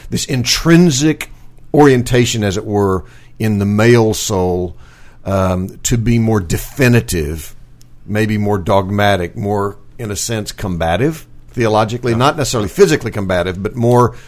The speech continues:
Speaker 1: ready to wage war on behalf of certain doctrines, that this makes them more suitably equipped to lead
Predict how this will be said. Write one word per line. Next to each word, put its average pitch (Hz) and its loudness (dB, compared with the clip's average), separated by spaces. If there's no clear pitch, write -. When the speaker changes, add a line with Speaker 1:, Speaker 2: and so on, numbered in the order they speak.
Speaker 1:
ready 127 4
to 101 -2
wage 120 2
war 120 6
on 98 0
behalf 104 0
of 92 -6
certain 104 -4
doctrines, 90 -4
that - -6
this - 0
makes 113 -2
them 107 -2
more 107 -2
suitably 120 0
equipped 107 -4
to 110 0
lead 95 -4